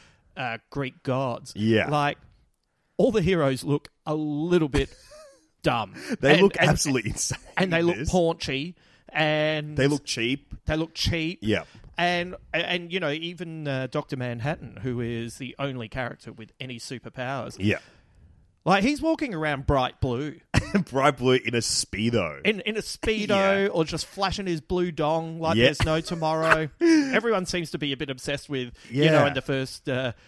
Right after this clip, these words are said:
Speaker 1: first chapter, the, uh, when he's massive and he's naked. And it's
Speaker 2: Yeah.
Speaker 1: like, like, what is going on?
Speaker 2: Yeah.
Speaker 1: Like, put it away.
Speaker 2: <laughs> And it's like you're seeing, like, the,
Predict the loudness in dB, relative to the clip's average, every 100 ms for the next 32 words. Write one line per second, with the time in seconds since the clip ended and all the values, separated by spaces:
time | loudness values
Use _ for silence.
0 | -20 _ _ _ 2 2 0 _ -20 -10
1 | -6 -6 -4 -6 -6 -10 -8 -8 -8 -8
2 | -6 -6 -8 -12 _ -6 0 0 -2 -2
3 | -2 -2 -6 -6 -2 0 4 4 4 -2
4 | -2 2 6 6 4 -4 -18 -10 -6 -4
5 | -4 -4 -4 -4 0 0 0 -4 -2 0
6 | 2 0 0 0 2 0 0 -2 -4 -2
7 | 2 2 0 -6 -8 -16 -14 -2 0 2
8 | 2 0 0 -2 0 2 2 2 2 2
9 | 2 0 2 6 8 6 6 2